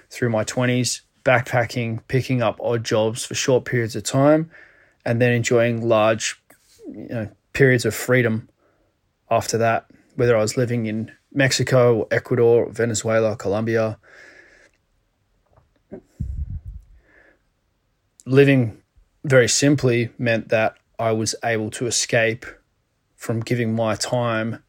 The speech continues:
to something that I didn't really believe in. And I had freedom, but I didn't have abundance. I couldn't choose the foods that I wanted. I couldn't stay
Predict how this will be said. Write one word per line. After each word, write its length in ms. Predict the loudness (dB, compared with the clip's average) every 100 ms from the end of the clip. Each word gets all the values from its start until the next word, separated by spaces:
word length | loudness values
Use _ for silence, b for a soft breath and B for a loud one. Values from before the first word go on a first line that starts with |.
| b b b b
to 100 | -8
something 300 | -2 -2 0
that 100 | 0
I 100 | 0
didn't 220 | 0 -4
really 280 | -2 -2 -2
believe 420 | -2 0 2 0
in. 260 | -2 -4 -6 _ _ _ _ _ _ _ _ _ _ _ _ _ _ _ _ _ _ _ _ _ _ _ _ _ _ _ _
And 100 | -2
I 40 | 2
had 140 | 0
freedom, 440 | 2 2 2 0 -16 _ _ _ _ _ _ _ _ 2
but 160 | 4
I 40 | 4
didn't 240 | 2 0
have 180 | 0 -2
abundance. 640 | -2 -2 -2 -6 -8 -10 -12 _ _ _ _ _ -6
I 80 | -4
couldn't 280 | 0 0 0
choose 300 | -2 -2 -4
the 80 |
foods 360 | -6 -2 0 2
that 120 | 2
I 60 | 2
wanted. 440 | 2 0 0 -4 -10
I 100 | -10
couldn't 340 | -4 -4 -2
stay 500 | -4 0 2 2 -2